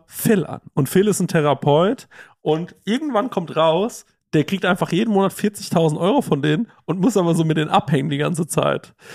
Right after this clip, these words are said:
Und, ähm, die Doku endet auch so ein bisschen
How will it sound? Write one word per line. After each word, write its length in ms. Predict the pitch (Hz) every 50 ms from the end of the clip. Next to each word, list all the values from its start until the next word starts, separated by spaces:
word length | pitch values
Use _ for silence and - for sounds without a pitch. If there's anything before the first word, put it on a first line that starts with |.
| - - 131 120 -
Und, 420 | - 165 147 147 165 165 151 - 190
ähm, 380 | 165 147 147 151 151 147 190 - _ _ _ _ _ _ _ _ _ _ _ _ _ _ _ _ _
die 220 | - - - 156 147
Doku 300 | 175 190 214 - 214 185
endet 240 | 170 170 214 226 -
auch 80 | -
so 140 | 185 - 196
ein 60 | 190 185
bisschen 440 | 196 - - 196 196 190 - _